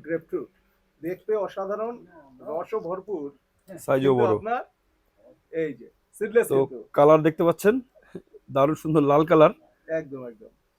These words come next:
Speaker 1: কিন্তু
Speaker 2: তো
Speaker 1: এটা
Speaker 2: সবকিছু দেখতে ভালো হলেও খেতে ভালো হবে কিনা দেখা যাক।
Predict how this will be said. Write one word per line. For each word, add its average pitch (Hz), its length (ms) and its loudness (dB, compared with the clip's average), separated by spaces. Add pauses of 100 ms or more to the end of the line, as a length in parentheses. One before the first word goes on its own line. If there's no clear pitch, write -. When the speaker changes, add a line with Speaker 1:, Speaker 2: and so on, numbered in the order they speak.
(140)
Speaker 1:
কিন্তু 170 280 -12 (340)
Speaker 2:
তো 151 60 0
Speaker 1:
এটা 151 140 2
Speaker 2:
সবকিছু 170 400 -2
দেখতে 175 240 -2
ভালো 175 180 2
হলেও 190 220 2
খেতে 170 240 -6
ভালো 170 240 2
হবে 170 160 -2
কিনা 170 180 -2
দেখা 151 200 0
যাক। 175 180 -6